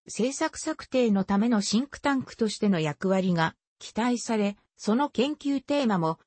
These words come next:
経済開発や経済発展に関する分野に集中していたされる。通産省は、アジ研の活動を長期的なものとしつつ拡大するため、千九百六十年に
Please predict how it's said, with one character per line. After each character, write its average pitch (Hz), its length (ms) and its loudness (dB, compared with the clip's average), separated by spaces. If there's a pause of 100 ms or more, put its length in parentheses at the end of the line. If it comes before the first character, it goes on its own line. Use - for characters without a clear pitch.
(160)
経 262 280 0
済 262 240 -2
開 285 240 -2
発 226 280 -2
や 165 200 0 (260)
経 269 240 2
済 285 220 0
発 269 240 -4
展 214 260 2
に 160 120 0
関 214 260 0
す 269 160 -4
る 226 100 0
分 285 260 -2
野 247 120 0
に 175 180 0
集 196 240 -2
中 269 240 -6
し - 160 -8
て 240 120 0
い 220 100 -2
た 220 120 -2
さ 208 160 -2
れ 175 120 0
る。 143 100 -4 (720)
通 269 220 0
産 269 260 -2
省 202 220 0
は、 170 220 2 (240)
ア 254 120 2
ジ 294 160 -2
研 240 240 0
の 165 140 2
活 175 300 -6
動 220 260 2
を 220 80 2
長 254 260 -2
期 - 140 -16
的 277 240 -2
な 269 140 0
も 254 120 0
の 254 120 -2
と 196 140 -2
し - 140 -8
つ - 120 -6
つ - 100 -10
拡 - 300 -4
大 247 240 2
す 202 140 -2
る 190 120 -2
た 165 140 0
め、 165 180 0 (260)
千 311 300 -2
九 285 240 -4
百 202 260 -4
六 165 260 0
十 240 220 2
年 185 280 4
に 160 200 -2